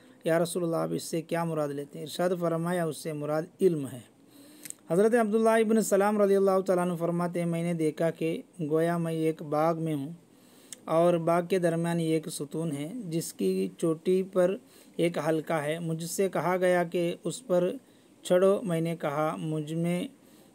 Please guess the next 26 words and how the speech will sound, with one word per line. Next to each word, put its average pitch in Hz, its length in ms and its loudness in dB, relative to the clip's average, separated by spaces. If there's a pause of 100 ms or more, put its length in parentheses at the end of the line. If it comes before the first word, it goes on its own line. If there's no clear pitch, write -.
(140)
इतनी 190 400 2
ताकत 185 500 0
नहीं।' 180 440 0
फिर 175 240 0
मेरे 165 320 0
पास 160 380 -2
एक 156 180 0 (100)
मुलाजिम 151 560 -4
आया 139 260 -8 (840)
और 185 160 4
उसने 202 320 4
मेरे 196 300 4
कपड़े 185 440 2
संभाल 170 420 0
ले, 175 280 2 (680)
तो 175 180 2
मैं 175 360 0 (220)
छट 202 220 4
गया 185 380 4 (280)
और 165 260 4
मैंने 170 340 0
उस 160 260 -4
हलके 156 320 -2
को 160 140 -2
पकड़ 139 340 -8
लिया। 127 240 -10